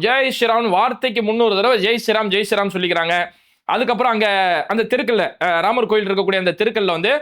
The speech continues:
ஒரு முத்திரை மாதிரி ஒண்ணு வைப்பாங்க. அந்த முத்திரை வந்து இப்படி நெத்திலையோ மு-, முகத்திலேயோ அந்த முத்திரை குத்திப்பாங்க. அந்த முத்திரையில ஹிந்தியில "ஜெய் ஸ்ரீராம்னு" எழுதியிருக்கும். அந்த முத்திரையுமே தன்னோட நெத்தியில பதிச்சுக்கிட்டு "ஜெய் ஸ்ரீராம், ஜெய் ஸ்ரீராம்னு" அந்த வீடியோ ஆரம்பிச்சு, அஹ், ராமர் கோயில் கட்டுறாங்க, இந்த ராமர் கோயில் இதெல்லாம் இருக்குது,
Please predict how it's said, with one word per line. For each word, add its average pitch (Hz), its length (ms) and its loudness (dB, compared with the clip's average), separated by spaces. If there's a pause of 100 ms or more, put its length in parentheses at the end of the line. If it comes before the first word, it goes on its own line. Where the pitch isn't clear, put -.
(300)
ஒரு 240 160 2
முத்திரை 262 300 2
மாதிரி 269 180 2
ஒண்ணு 208 120 0
வைப்பாங்க. 160 340 -2
அந்த 226 200 0
முத்திரை 254 260 0
வந்து 262 160 0
இப்படி 226 160 0
நெத்திலையோ 208 480 0
மு-, 208 300 0
முகத்திலேயோ 202 560 0
அந்த 190 160 -2
முத்திரை 208 280 0
குத்திப்பாங்க. 165 480 -2
அந்த 220 180 0
முத்திரையில 226 320 2
ஹிந்தியில 233 340 2
"ஜெய் 214 200 0
ஸ்ரீராம்னு" 202 400 0
எழுதியிருக்கும். 151 380 -2 (320)
அந்த 214 220 0
முத்திரையுமே 233 560 2
தன்னோட 226 280 0
நெத்தியில 190 300 -2
பதிச்சுக்கிட்டு 180 600 -2 (340)
"ஜெய் 220 240 0
ஸ்ரீராம், 202 420 0
ஜெய் 190 200 0
ஸ்ரீராம்னு" 208 320 0
அந்த 185 120 0
வீடியோ 196 240 2
ஆரம்பிச்சு, 170 440 -2 (280)
அஹ், 185 160 0
ராமர் 196 260 2
கோயில் 175 200 0
கட்டுறாங்க, 175 360 -2
இந்த 208 120 0
ராமர் 185 240 0
கோயில் 170 180 0
இதெல்லாம் 170 260 0
இருக்குது, 156 260 0